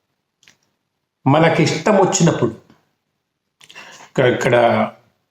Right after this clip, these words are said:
టీవీ ఛానల్ కాదండి, ఛానల్ అయితే అది ఒక, ఎప్పుడో ఒకసారి బ్రాడ్‌కాస్ట్ చేస్తారు. ఇక్కడ ఓటీటీ మన ఇష్టం.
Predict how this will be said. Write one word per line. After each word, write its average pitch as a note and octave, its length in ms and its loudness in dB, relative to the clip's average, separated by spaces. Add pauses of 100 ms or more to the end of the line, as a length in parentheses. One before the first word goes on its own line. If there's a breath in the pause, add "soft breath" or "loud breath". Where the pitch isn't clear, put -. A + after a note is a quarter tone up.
టీవీ F#3 520 2
ఛానల్ F3 320 2
కాదండి, A#2 420 2
ఛానల్ C3+ 400 2
అయితే C3+ 420 0
అది C3+ 140 2
ఒక, C#3 340 0
ఎప్పుడో C#3+ 320 2
ఒకసారి B2+ 500 2
బ్రాడ్‌కాస్ట్ - 600 -2
చేస్తారు. D3+ 320 -2
ఇక్కడ C#3+ 160 0
ఓటీటీ C#3+ 440 2
మన B2 160 0
ఇష్టం. - 300 -8